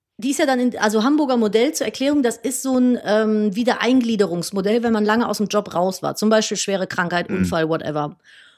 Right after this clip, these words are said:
Speaker 1: Und dann fängt man halt mit recht wenig Stunden an innerhalb dieses Modells. Das heißt, sie war kaum da. Die wollte aber meinen Sitzplatz haben.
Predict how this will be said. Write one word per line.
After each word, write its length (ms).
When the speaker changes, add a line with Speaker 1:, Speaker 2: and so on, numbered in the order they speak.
Speaker 1:
Und 360
dann 160
fängt 260
man 120
halt 140
mit 140
recht 220
wenig 320
Stunden 460
an 320
innerhalb 760
dieses 360
Modells. 480
Das 100
heißt, 140
sie 80
war 120
kaum 320
da. 380
Die 100
wollte 160
aber 120
meinen 160
Sitzplatz 460
haben. 360